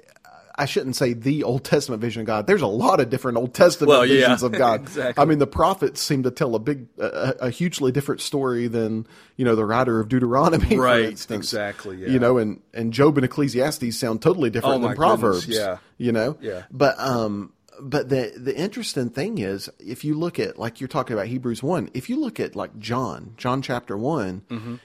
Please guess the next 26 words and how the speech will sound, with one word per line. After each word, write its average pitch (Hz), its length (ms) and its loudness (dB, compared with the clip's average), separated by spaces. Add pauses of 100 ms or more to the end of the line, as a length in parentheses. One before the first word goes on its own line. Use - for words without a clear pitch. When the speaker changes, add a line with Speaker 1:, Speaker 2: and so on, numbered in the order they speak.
(140)
Speaker 1:
and 117 180 0
it 113 160 -2
says 117 440 2
that - 320 -4
no 135 340 2
man 139 360 0
has 113 140 -4
seen 131 300 -4
God 113 300 -2
at 98 100 -4
any 107 160 -4
time, 92 380 -8
but 104 120 -12
the - 120 -6
only 131 260 0
begotten 107 480 -4
who's 107 160 -8
in 107 80 -8
the 95 80 -6
bosom 117 300 -4
of 101 80 -8
the 101 60 -10
Father 101 340 -4
has 92 120 -12
revealed 117 440 -2
him. 90 260 -8